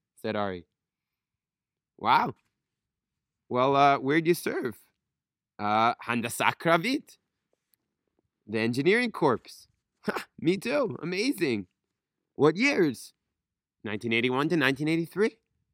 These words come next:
"What a co-, coincidence. Unbelievable." "Wait a second," said Ari. "Were you ever in the famous Battle of Ein Zachleta?" "Of course I was."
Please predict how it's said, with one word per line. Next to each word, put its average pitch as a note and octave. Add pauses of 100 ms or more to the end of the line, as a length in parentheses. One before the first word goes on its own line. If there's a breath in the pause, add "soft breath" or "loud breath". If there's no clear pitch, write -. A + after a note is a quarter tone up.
(200)
"What C#3+
a -
co-, A3+
coincidence. G3 (200)
Unbelievable." F#3 (1080)
"Wait C3+
a -
second," G#2
said G#2
Ari. G2+ (800)
"Were G#2+
you C#3+
ever G3+
in E3
the A#2
famous D#3
Battle F3+
of C#3
Ein F#3
Zachleta?" F#3
"Of -
course -
I F#3+
was." B2+